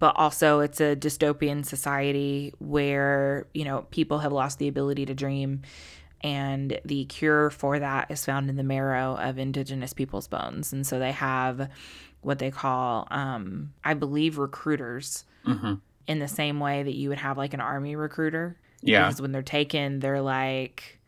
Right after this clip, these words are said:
Speaker 1: "You're doing a great thing for your country," and, you know, like, those types of things. So they're called recruiters, but it's not like,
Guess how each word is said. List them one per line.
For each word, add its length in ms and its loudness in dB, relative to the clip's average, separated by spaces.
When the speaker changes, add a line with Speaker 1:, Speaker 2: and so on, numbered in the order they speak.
Speaker 1:
"You're 160 2
doing 260 4
a 40 4
great 300 4
thing 220 0
for 100 0
your 160 2
country," 840 2
and, 260 -2
you 80 -2
know, 140 0
like, 160 -2
those 200 2
types 280 2
of 80 -2
things. 160 -2
So 80 0
they're 100 2
called 300 4
recruiters, 580 2
but 160 2
it's 220 -2
not 360 2
like, 280 0